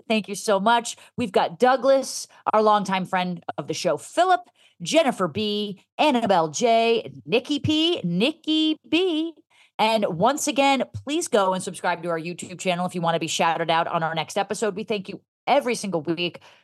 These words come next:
Thank you so much for hitting subscribe and smashing that button. It's youtube dot com slash at shaken and disturbed. You have to put that at sign in there for that to work. So just search for it or click the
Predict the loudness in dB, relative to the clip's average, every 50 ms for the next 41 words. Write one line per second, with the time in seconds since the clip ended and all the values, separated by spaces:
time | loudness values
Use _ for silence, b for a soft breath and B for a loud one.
0 | b -4 -4 -4 -4 -6 -4 0 2 2 2 4 2 0 0 0 -2 0 -2 -4
1 | -6 -8 -12 -12 -6 0 2 2 2 2 0 -2 -4 -4 -6 -6 -6 -6 -6 -4
2 | -4 -2 -2 -2 0 2 2 2 2 0 -2 -4 B B B B -2 -2 -2 -2
3 | -4 -2 -4 -4 -4 -6 -6 -4 -2 -2 0 -2 -2 -2 0 0 2 2 2 2
4 | 2 2 2 4 2 0 -2 0 2 2 2 2 0 -2 -6 -8 b b b _
5 | _ _ _ _ -2 0 2 2 2 0 -2 -8 -10 -10 -12 _ _ _ _ _
6 | _ -12 -10 -6 -2 0 0 0 0 0 -2 0 -2 -2 -2 -2 -2 0 0 0
7 | 0 0 0 0 0 -2 -4 -8 -10 -6 -6 -4 -2 0 0 0 0 0 -2 -4
8 | -4 -4 -4 -4 -4 -4 -4 -4 -4 -4 -4 -4 -6 -6 -6 -8 -8 -6 -6 -6
9 | -6 -8 -12 -12 -12 -12 -10 -8 -4 -4 -4 -4 -4 -4 -2 0 2 2 0 0
10 | -4 -10 -8 -4 -4 -4 -2 -2 -6